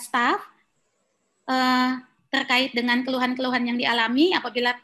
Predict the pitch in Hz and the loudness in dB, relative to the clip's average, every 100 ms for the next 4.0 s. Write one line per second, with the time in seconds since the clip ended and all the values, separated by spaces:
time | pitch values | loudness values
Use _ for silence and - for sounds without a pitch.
0 | _ 233 240 233 247 240 240 240 240 220 | _ -2 -2 0 -2 -2 -2 -2 -4 -6
1 | _ 226 254 254 233 254 349 - - - | _ -4 -4 0 0 0 0 -6 -20 -10
2 | - 240 302 277 294 262 247 247 240 247 | -4 -2 0 2 2 2 0 0 -2 -4
3 | 269 269 220 220 233 226 220 202 202 | -2 -2 0 -2 -2 0 0 -2 -4